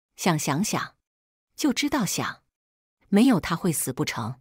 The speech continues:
瞧瞧这哭哭啼啼的死样子，跟当初你在祠堂自杀的时候一模一样，看着就来气。二婶哽咽了一下，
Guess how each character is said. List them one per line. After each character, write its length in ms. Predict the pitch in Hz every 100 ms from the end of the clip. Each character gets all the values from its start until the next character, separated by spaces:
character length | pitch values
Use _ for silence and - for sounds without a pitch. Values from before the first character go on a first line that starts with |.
| _ _ _ _ _ _ _ _ _ -
瞧 280 | - 190
瞧 220 | 240 269 233
这 140 | 202
哭 240 | - -
哭 200 | 247 247
啼 220 | 233 - 208
啼 160 | 185
的 80 | 233
死 220 | - 139
样 260 | 131 190 131
子， 200 | 135 127 _ _ - -
跟 180 | - 190
当 180 | 190 185
初 300 | 190 196 190
你 140 | 185 156
在 160 | 160
祠 220 | 156 -
堂 300 | 180 - 143
自 180 | 180 254
杀 260 | 190 269 277
的 100 | 208
时 180 | - 127
候 240 | 139 127 - _
一 160 | - 247
模 220 | 165 165
一 180 | 240 143
样， 220 | 233 202 _ _ _ _ -
看 220 | - 156
着 80 | 151
就 140 | 156
来 180 | 123 120
气。 300 | - 165 - _ _ _ _ _ _ _ _ _ _ _ -
二 180 | 277 240
婶 240 | - 226
哽 200 | 269 165
咽 180 | 143 247
了 60 | 170
一 140 | 127
下， 280 | 131 - -